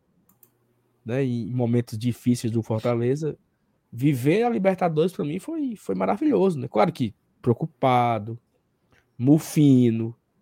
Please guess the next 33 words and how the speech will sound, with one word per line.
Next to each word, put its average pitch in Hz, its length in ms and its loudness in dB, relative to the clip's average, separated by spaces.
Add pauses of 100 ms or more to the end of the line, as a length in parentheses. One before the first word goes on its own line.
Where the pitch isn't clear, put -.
triste 165 560 4
com 131 160 -4
o 127 60 0
time 127 220 -4
na 123 100 -2
Série 135 320 2
A, 135 260 4 (560)
mas 139 220 2
você 165 360 2
se 170 140 -2
apegava, 170 880 0 (840)
é, 113 460 -2
um 151 100 -2
pouco 170 380 4
a 359 100 -2
isso, 247 280 -2
né? 143 140 -6
Você 147 200 -8
se 147 80 -6
apegava 165 600 0
ao, 185 300 0 (640)
"Eu 165 160 4
não 175 100 2
sei 165 220 2
quando 196 180 -4
é 196 40 -2
que 208 80 -8
eu 196 60 -2
vou 185 120 -2
viver 175 280 0
isso 170 120 -4
de 196 100 -8
novo. 160 440 -6